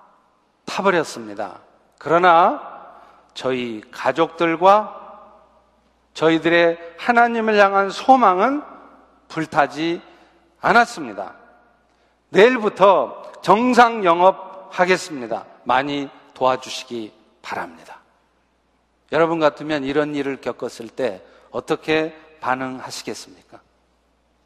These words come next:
이 상점은요, 불이 나기 전보다 훨씬 더 많은 고객이 찾아와 줬고 금방 그 잿더미에서 일어나서 그 가게는 재기를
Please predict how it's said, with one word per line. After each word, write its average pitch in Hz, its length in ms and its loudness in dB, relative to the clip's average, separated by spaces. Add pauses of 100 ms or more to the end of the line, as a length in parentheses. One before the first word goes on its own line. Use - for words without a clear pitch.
(300)
이 185 140 0
상점은요, 170 800 -2 (800)
불이 240 240 4
나기 214 300 2
전보다 175 420 2
훨씬 277 600 2
더 202 200 4
많은 170 460 0
고객이 151 680 -2 (220)
찾아와 165 500 0
줬고 - 1120 0
금방 233 680 4 (300)
그 156 140 -8
잿더미에서 131 880 -4 (180)
일어나서 143 720 0 (800)
그 139 140 -8
가게는 120 680 -10 (420)
재기를 120 720 -6